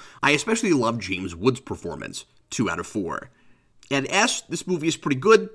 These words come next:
James Woods steals the movie." Three out of four. Thomas Edgehill, "For being a repurposed script, there's just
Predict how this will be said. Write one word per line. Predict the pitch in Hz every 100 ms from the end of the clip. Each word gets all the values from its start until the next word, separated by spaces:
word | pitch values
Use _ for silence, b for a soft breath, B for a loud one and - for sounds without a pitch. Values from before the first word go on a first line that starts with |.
| -
James | 160 165 -
Woods | 131 123 120 -
steals | - 110 98 -
the | 95
movie." | 98 107 73 - b b
Three | - 104 90
out | 82
of | -
four. | 107 82 - _ _
Thomas | - 165 175
Edgehill, | 180 165 139 82 B B B _
"For | - 180
being | 160 339 359
a |
repurposed | 113 139 147 - 147 117 -
script, | - - 139 139 -
there's | 120 104
just | - -